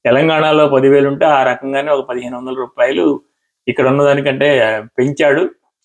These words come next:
కానీ తెలంగాణలో రెండు వేల ఇరవైలో మళ్ళీ పెంచారు. ఆ ప్రకారం ఇవ్వమని మరి వాళ్ళు గొడవ చేయొచ్చు, వాళ్ళ డిమాండ్ కూడా న్యాయమైందే.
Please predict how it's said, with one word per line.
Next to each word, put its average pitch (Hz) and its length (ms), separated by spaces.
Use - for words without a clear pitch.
కానీ 185 180
తెలంగాణలో 180 600
రెండు 165 260
వేల 185 200
ఇరవైలో 165 340
మళ్ళీ 156 300
పెంచారు. 160 480
ఆ 156 220
ప్రకారం 156 420
ఇవ్వమని 151 320
మరి 147 160
వాళ్ళు 127 200
గొడవ 127 240
చేయొచ్చు, 139 480
వాళ్ళ 139 160
డిమాండ్ 120 320
కూడా 127 400
న్యాయమైందే. 117 720